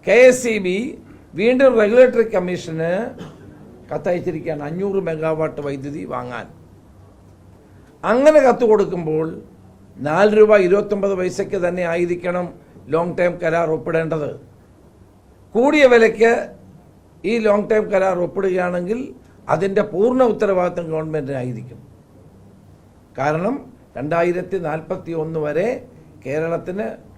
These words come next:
യൂണിറ്റ് ഒന്നിൻ്റെ നാല് രൂപ ഇരുപത്തൊമ്പത് പൈസയ്ക്ക് വൈദ്യുതി കിട്ടുമായിരുന്ന കരാർ റദ്ദാക്കിയത് ഈ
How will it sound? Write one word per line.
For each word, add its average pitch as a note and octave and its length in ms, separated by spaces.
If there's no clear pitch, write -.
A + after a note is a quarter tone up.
യൂണിറ്റ് E3 400
ഒന്നിൻ്റെ D3+ 360
നാല് D#3 260
രൂപ D#3 140
ഇരുപത്തൊമ്പത് D3+ 540
പൈസയ്ക്ക് C3+ 420
വൈദ്യുതി C3 420
കിട്ടുമായിരുന്ന D3+ 680
കരാർ C#3+ 400
റദ്ദാക്കിയത് D#3 640
ഈ C#3+ 40